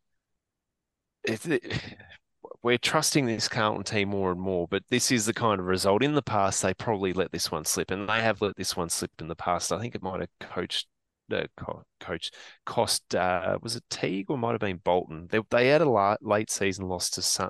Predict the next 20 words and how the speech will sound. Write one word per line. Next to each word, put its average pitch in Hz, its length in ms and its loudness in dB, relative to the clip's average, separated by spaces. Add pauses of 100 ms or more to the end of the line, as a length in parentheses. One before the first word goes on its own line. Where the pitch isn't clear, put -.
the 104 80 -4
Suns 95 420 0
a 90 60 -10
few 104 280 -4
years 95 440 0
ago 90 320 2 (580)
that - 140 -6
just, - 320 -2
uh, 85 360 4 (100)
put 107 140 -2
a 95 40 2
line 87 300 0
through 90 220 -4
the 87 80 -6
coaching 90 560 -4 (680)
regime 92 440 0
at - 80 -10
that 82 260 -4
time. 92 260 -4 (380)
Um, 120 280 0